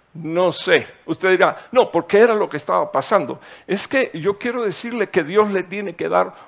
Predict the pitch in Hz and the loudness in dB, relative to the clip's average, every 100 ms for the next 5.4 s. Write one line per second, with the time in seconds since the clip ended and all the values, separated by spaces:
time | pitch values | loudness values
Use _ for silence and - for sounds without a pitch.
0 | _ 220 240 196 147 196 214 170 - - | _ 0 0 0 4 6 6 2 -2 -2
1 | - 202 190 - 147 117 151 170 185 147 | 4 6 6 2 -2 0 -2 -4 -6 -10
2 | - 139 147 156 151 147 139 123 - 170 | -8 2 6 6 4 -4 -4 -6 -6 -6
3 | 151 - 127 180 190 - 131 139 175 170 | -6 -8 -6 -6 -6 -4 -2 0 0 0
4 | 170 208 233 285 320 - - - - 196 | 0 4 8 8 6 2 -2 -2 0 0
5 | 170 170 262 | 2 4 4